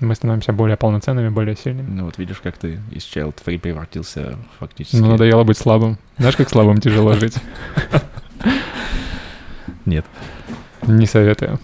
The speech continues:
Speaker 2: <laughs>
Speaker 1: узнавать. А, ну, круто.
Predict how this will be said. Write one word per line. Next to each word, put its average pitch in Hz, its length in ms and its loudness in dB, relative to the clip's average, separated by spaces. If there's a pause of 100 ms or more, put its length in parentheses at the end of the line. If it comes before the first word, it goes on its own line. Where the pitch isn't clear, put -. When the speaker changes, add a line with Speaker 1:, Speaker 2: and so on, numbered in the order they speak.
(200)
Speaker 2:
<laughs> 135 300 4
Speaker 1:
узнавать. 107 480 4 (2750)
А, 110 400 4
ну, 110 140 2
круто. 156 360 0